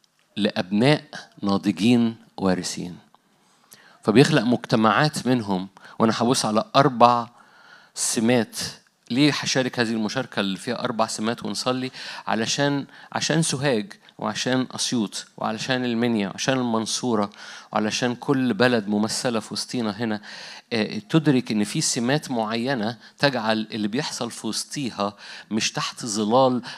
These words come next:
أنا على الجنب، أو أنا، آه، محافظة صغيرة، أو أنا بلد صغيرة، أو أنا اجتماع صغير في، في مدينة، في، في حتة، آه، و-، وبعيد عن ال-، عن التكنولوجيا اللي فيها نهضة.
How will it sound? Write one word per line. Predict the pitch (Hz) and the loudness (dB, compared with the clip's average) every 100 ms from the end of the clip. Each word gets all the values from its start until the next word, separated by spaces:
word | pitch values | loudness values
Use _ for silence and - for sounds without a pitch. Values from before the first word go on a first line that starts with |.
| - 127 | -4 -2
أنا | 123 101 | 2 2
على | 95 | 0
الجنب، | 98 117 123 113 98 | 0 0 2 0 -2
أو | 95 101 98 - | -4 -2 -2 0
أنا، | 117 110 104 98 104 92 | 0 2 2 0 -4 -4
آه، | |
محافظة | 92 95 95 98 - 127 107 101 | -4 -4 -4 -4 0 0 2 -2
صغيرة، | 90 95 101 120 113 | -2 0 2 4 2
أو | 110 95 90 | 0 -4 -4
أنا | 113 107 | 0 0
بلد | 92 113 127 117 107 98 98 - | 0 0 2 0 -2 -8 -8 -12
صغيرة، | - 95 101 120 117 | -12 -6 -2 0 -2
أو | - 98 107 | -4 -6 -4
أنا | 113 101 - - | -4 -4 -6 -16
اجتماع | 101 - 113 123 113 | -16 -6 -2 0 0
صغير | - 101 117 117 104 | -4 -6 -4 -4 -6
في، | - 98 92 - - - | -10 -10 -10 -12 -18 -16
في | - 107 | -10 -6
مدينة، | 101 101 120 113 104 98 | -6 -4 -2 0 0 0
في، | 101 - 95 92 - | -4 -8 -10 -10 -12
في | - 95 | -16 -14
حتة، | - 135 - 131 - - - - - - | -10 -10 -2 -2 -2 -18 -14 -14 -14 -4
آه، | 101 98 98 98 | 0 0 0 -2
و-، | 107 101 107 101 | -4 -2 0 -2
وبعيد | 82 104 104 92 104 101 147 123 | -4 -6 -6 -6 -8 -6 -6 -6
عن | - 110 | -4 -4
ال-، | 98 95 98 - | -4 -6 -8 -12
عن | - 101 | -8 -6
التكنولوجيا | 92 90 92 101 - 123 - 107 127 117 110 | -6 -8 -10 -16 -10 -10 -6 -2 -2 -2 0
اللي | 101 98 95 92 92 | -2 -2 -6 -8 -10
فيها | 82 127 90 | -8 -6 -2
نهضة. | 110 113 92 85 | 2 0 0 -10